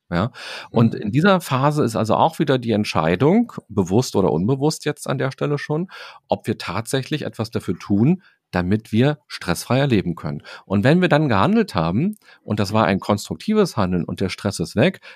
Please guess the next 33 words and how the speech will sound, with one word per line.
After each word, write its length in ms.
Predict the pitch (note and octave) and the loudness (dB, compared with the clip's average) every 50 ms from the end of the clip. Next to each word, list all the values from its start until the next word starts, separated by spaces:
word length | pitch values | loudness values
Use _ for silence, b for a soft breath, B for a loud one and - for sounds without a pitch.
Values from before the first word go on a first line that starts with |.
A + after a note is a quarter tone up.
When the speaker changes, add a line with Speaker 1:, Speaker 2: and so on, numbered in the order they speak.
| B B | B B
Speaker 1:
dann 180 | - E3+ F#3+ | -2 -2 0
kommt 160 | - G3+ F#3 - | 0 -2 0 0
die 80 | F#3 | -2
vierte 320 | E3 - - G#3 G#3 - E2 | 0 2 2 2 2 0 -4
Phase 460 | - - E2+ D#2 D#2+ E2+ D3 F3 - B B B B - | -4 -2 -2 -2 0 0 -2 -2 -4 B B B B -4
und 80 | - C3 | -2 -2
das 120 | C#3+ C3+ | -2 -2
ist 120 | D3 - | -4 -2
die 80 | - - | 0 0
Entspannung. 640 | - C#3+ C#3 - - - F#2 D#2 D2 - - - - - B B B B B B B _ | 2 2 0 0 -2 -2 -2 -2 -2 -6 -10 -12 -14 -18 B B B B B B B _
Und 160 | B2 A#2+ A2+ | 0 2 2
erst 360 | - G#2 D#3+ G3 G#3 - - | 4 4 4 4 2 0 0
wenn 100 | F3 E3 | 0 2
dieser 360 | D3+ D#3 C#3+ D3 C#3+ C#3+ C3 A#2+ | 2 2 4 4 4 4 4 2
Stresskreislauf 880 | - - - C3 C#3 - - - A2+ A2+ A#2+ A#2+ - B2 B2 B2 - | 0 0 0 0 0 0 -2 0 2 2 2 2 2 2 2 2 2
geschlossen 800 | - G2+ F#2 - - - G2+ G#2+ C3 F#3+ G#3 G3 - F#2+ D2+ - | 0 -2 -2 -2 0 2 4 6 6 6 4 2 -2 -4 -2 2
ist, 340 | D#2+ G2+ D3+ F#3 - - b b b b b b b | 2 2 2 2 -2 -8 b b b b b b b
ist 160 | - C3 A#2+ D3 | -4 -2 0 0
es 180 | C#3 C3 - | -2 -2 -2
im 160 | - A#2 A#2+ | -2 -2 0
Grunde 180 | B2 C3+ C#3 C3 | 2 2 2 2
genommen 300 | B2+ B2 B2 B2 A#2+ - | 4 4 4 2 2 0
eine 400 | - G#2+ A2 A#2 A2+ A2+ A2 G2+ | 0 2 2 2 2 2 0 -2
gesunde 680 | - - A2 G2+ A2 C#3+ G3+ A#3+ A#3+ F#3+ A2+ F2+ - - | -2 0 0 4 6 6 8 8 8 6 6 4 2 -2
Stressreaktion 1300 | - - - - F2+ F2+ F#2+ - - - G2+ G#2 G#2 A2 - _ - - A#2+ A2 A2 C3+ E3+ G3+ G3 B B B B B B | -8 -12 -8 -2 -2 -2 -2 -2 -2 -2 0 0 0 0 -2 _ -4 0 2 2 2 2 2 0 -2 B B B B B B
und 160 | _ - A#2+ | _ -2 0
vor 140 | A2+ C3+ F#2 | 2 2 2
allem, 260 | G2 G#2+ A2+ B2 A#2+ | 4 4 4 2 2
wenn 140 | A#2 A2+ A2+ | 2 0 0
dieser 240 | A#2+ A2+ B2 A#2 A2 | 0 0 0 0 -2
Stresskreislauf 1080 | - - - G#2 G#2+ - - - A2+ A2 A2+ A2+ - A2+ G#2 G2+ G#2+ A#2 A#2 - - _ | -2 -6 -6 -6 -6 -6 -8 -4 -2 -2 -2 -2 -4 -4 -2 0 0 -2 -2 -6 -12 _
in 200 | - G#2+ G2+ - | -4 -2 -2 0
einer 420 | - G2 G2+ G#2 G#2 G2+ G2+ | 0 0 0 2 2 0 0